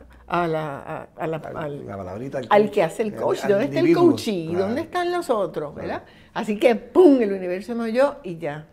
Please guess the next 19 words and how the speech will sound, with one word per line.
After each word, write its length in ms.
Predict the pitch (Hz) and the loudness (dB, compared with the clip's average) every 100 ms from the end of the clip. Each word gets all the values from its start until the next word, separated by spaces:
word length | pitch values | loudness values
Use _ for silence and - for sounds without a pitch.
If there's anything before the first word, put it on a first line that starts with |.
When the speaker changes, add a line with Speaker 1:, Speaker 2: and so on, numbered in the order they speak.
| _ _ - | _ _ -12
Speaker 1:
eh, 260 | 165 160 156 | -6 -6 -6
es 140 | 160 | -10
Coaching 380 | - 95 - - - _ _ _ _ | -10 -14 -14 -20 -20 _ _ _ _
Federation. 600 | - 151 135 113 135 - - _ - _ | -8 -6 -6 -10 -14 -20 -20 _ -20 _
Entonces, 320 | 202 220 403 - | -6 -2 -2 -2
siempre 260 | 214 226 | -6 -6
he 40 | 349 | -8
estado 300 | - 208 226 | -6 -4 -4
activa 600 | 233 220 190 196 220 226 233 | -8 -12 -12 -10 -10 -10 -12
en 300 | 190 185 180 | -12 -12 -14
la, 160 | 175 175 - | -14 -16 -14
en 140 | 180 175 | -14 -12
las 100 | 175 | -10
juntas. 760 | 170 175 185 - 208 214 - _ _ _ _ - | -10 -12 -12 -12 -10 -12 -18 _ _ _ _ -8
Eh, 320 | 180 170 170 | -6 -6 -6
cuando 240 | 185 180 170 | -6 -4 -4
yo 180 | 170 | -6
me 120 | 190 220 | -8 -8
gradué, 720 | 233 214 202 220 208 170 | -8 -8 -6 -6 -8 -10